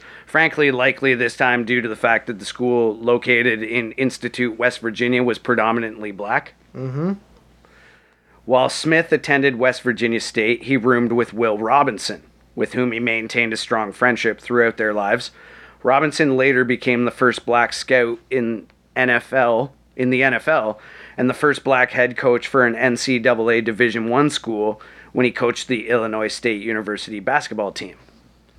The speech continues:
Speaker 1: This was just a nice, you know, aside about, about his roommate, who set
Speaker 2: Yeah.
Speaker 1: a bunch of milestones himself.
Speaker 2: Mm-hmm.
Speaker 1: Uh, S-, Wendell also met Sarah Wright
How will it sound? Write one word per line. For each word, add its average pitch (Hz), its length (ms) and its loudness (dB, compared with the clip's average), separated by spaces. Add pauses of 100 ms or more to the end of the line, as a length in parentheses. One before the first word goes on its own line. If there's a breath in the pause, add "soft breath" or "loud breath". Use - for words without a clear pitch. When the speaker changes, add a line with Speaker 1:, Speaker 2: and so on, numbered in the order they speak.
(100)
Speaker 1:
This - 80 -14
was 214 100 -6
just 135 220 -2
a 104 40 -2
nice, 101 440 -4 (200)
you 135 120 0
know, 104 180 -4 (1300)
aside 107 480 -2
about, 107 300 0 (220)
about 117 260 0
his 101 180 -4
roommate, 117 480 0
who 120 100 -6
set 208 220 2
Speaker 2:
Yeah. 117 40 0
Speaker 1:
a 110 40 -4
bunch 107 240 -2
of 110 120 -2
milestones 113 580 -2
himself. 117 460 -2 (320 loud breath)
Speaker 2:
Mm-hmm. 143 280 0 (180)
Speaker 1:
Uh, 113 440 4 (460)
S-, - 220 -14 (180)
Wendell 139 380 2
also 135 420 2
met 131 240 0
Sarah 127 380 2
Wright 127 340 0